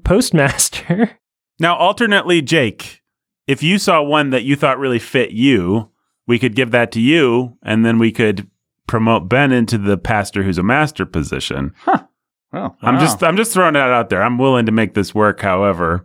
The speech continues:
Speaker 1: I mean,
Speaker 2: I don't
Speaker 1: I could be the grandmaster, I guess.
Speaker 2: You could also be the pastor who's the vision caster, 'cause you're, like, the head pastor,
Speaker 1: Uh-huh.
Speaker 2: and you cast visions.
Speaker 1: Hmm.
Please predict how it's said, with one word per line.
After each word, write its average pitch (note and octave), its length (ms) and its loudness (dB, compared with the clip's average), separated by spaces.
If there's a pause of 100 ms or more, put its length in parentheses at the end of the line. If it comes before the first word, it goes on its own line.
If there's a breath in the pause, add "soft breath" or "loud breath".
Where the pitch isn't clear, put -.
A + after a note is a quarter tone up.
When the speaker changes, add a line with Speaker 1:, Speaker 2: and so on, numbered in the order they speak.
(420)
Speaker 1:
I D3+ 60 0
mean, C#3 440 -2 (500)
Speaker 2:
I C#3 140 -2
don't B2+ 240 -2
Speaker 1:
I C#3+ 80 -2
could D#3+ 140 -4
be C#3+ 100 0
the B2+ 140 -2
grandmaster, B2+ 880 -2
I A#2+ 80 -4
guess. B2+ 360 -6
Speaker 2:
You D#3 60 0
could D#3 120 2
also D3 180 0
be C3 100 0
the G#2+ 80 -2
pastor A#2 380 -2
who's G#2 160 0
the F#2 80 -2
vision G#2 320 0
caster, F2 520 0
'cause F2 320 -2
you're, F2 200 2
like, D#2+ 200 2
the D#2+ 80 -4
head D#2 220 0
pastor, F2 680 0 (220)
Speaker 1:
Uh-huh. A#2+ 460 -2
Speaker 2:
and F2 80 2
you E2 80 0
cast D#2+ 300 -2
visions. E2+ 540 0 (580)
Speaker 1:
Hmm. A2+ 640 -4